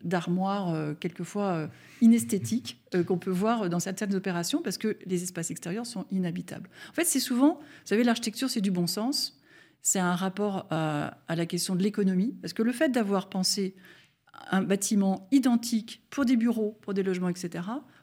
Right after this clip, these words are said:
au final, ça m'a permis de faire un bâtiment de meilleure qualité,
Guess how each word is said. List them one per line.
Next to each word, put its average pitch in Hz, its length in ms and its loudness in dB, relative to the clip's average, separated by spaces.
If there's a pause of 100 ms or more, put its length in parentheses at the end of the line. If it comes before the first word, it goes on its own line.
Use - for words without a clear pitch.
(160)
au 247 60 0
final, 269 320 6
ça 285 120 0
m'a 208 100 4
permis 202 300 4
de 233 80 -6
faire 208 200 0
un 185 80 0
bâtiment 175 400 -2
de 165 120 0
meilleure 262 320 2
qualité, 214 520 -4